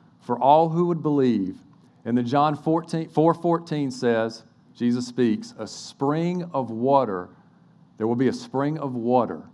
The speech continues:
the river, welling up to eternal life." And on that day and in that place, you and I will experience the kind of life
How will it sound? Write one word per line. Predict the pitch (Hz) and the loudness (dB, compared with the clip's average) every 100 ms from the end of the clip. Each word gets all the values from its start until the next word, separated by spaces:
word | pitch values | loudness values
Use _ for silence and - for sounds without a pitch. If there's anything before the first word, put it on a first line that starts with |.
| _ _ _ _ _ | _ _ _ _ _
the | - | -12
river, | 123 143 120 95 90 - _ - - - | -4 -2 -2 -6 -12 -20 _ -20 -20 -12
welling | 104 120 135 131 120 | -2 0 2 0 -2
up | 104 98 - _ | -2 -6 -10 _
to | - 107 | -10 -8
eternal | 98 107 98 92 | -8 -8 -8 -4
life." | 95 92 80 - - _ _ _ _ _ _ _ - _ _ - | -2 -2 -4 -14 -20 _ _ _ _ _ _ _ -20 _ _ -8
And | 107 | 0
on | 135 | 4
that | 180 170 | 4 4
day | 170 170 | 4 4
and | 160 | 2
in | 165 | 2
that | 170 165 | 0 0
place, | 170 151 123 120 | 0 2 0 -6
you | 123 165 196 220 220 - | -2 2 4 2 0 -2
and | 147 | 2
I | 151 160 | 2 4
will | 165 151 | 2 -2
experience | 147 - 165 160 156 151 | -4 -2 2 2 0 -2
the | - | -8
kind | - 147 147 | -2 0 0
of | 147 | -2
life | 135 139 131 113 | 2 4 4 2